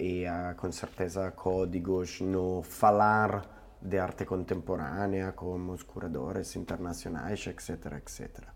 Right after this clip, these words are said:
Claramente depois cada, cada país, cada zona do mundo tem coisas específicas, é uma maneira, uma tradição de arte, uma maneira de olhar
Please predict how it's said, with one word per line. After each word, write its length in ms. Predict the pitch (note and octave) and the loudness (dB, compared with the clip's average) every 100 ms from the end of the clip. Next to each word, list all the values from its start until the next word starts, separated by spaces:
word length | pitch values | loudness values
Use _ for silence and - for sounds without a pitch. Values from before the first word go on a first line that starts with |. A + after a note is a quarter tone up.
| - - - - | -16 -16 -16 -6
Claramente 560 | - G#2+ A2 B2+ A#2+ A2+ | 4 8 10 10 10 6
depois 320 | G2 G#2+ G#2 | 6 2 2
cada, 880 | - G2 G2+ G2 G2 G2 G2 F#2+ F#2 - | 2 2 4 4 2 0 -2 -4 -6 -8
cada 1200 | F#2 F2+ F#2 F2+ F2 E2+ D#2 D2 C2 G#1+ G#1+ G1+ - | -6 -4 -4 -4 -4 -4 -4 -4 -6 -6 -8 -8 -4
país, 540 | D#2 A1+ D2+ G#2 F#2 | -4 -2 2 2 0
cada 960 | - F#2 F2+ F2+ F2 F2 E2+ E2+ F2 F2+ F2+ | -2 -4 -2 -2 -4 -4 -4 -6 -6 -8 -4
zona 400 | G2+ E2+ F#2+ G2+ | 0 0 2 2
do 100 | F#2 | 2
mundo 460 | F2 F2+ G2 G#2+ G2+ | 0 0 2 4 4
tem 540 | - G2+ G#2 G#2+ F#2+ - - - - - - - - - | 4 4 6 4 0 -6 -18 -20 -20 -20 -20 -20 -20 -12
coisas 400 | - G#2+ F#2+ F#2+ | 4 4 6 2
específicas, 960 | G2 - A2 - F#2+ A2 A#2+ - G#2+ - | -2 -2 -2 0 0 0 2 2 2 4
é 80 | G2+ | 2
uma 240 | F#2+ G2 G#2 | 4 4 4
maneira, 760 | G#2 G#2+ A2 A#2 A#2 A2+ A2 - - - - - - | 6 6 6 8 10 10 6 0 -14 -18 -18 -10 0
uma 220 | G#2+ G2+ | 4 4
tradição 1120 | - F#2+ G2 F#2+ - E2+ F2+ G#2+ A2 G#2+ G#2 | 4 2 2 0 -2 0 2 4 6 6 4
de 160 | F#2+ | 0
arte, 440 | F2 F#2 A#2 A#2+ A2 | 0 6 6 6 2
uma 240 | G2 G2 | 2 2
maneira 500 | G2 G2 G2 G2+ G2+ | 0 0 0 0 0
de 120 | F#2+ G2 | 2 2
olhar 380 | F#2+ G2 G#2 | 2 2 0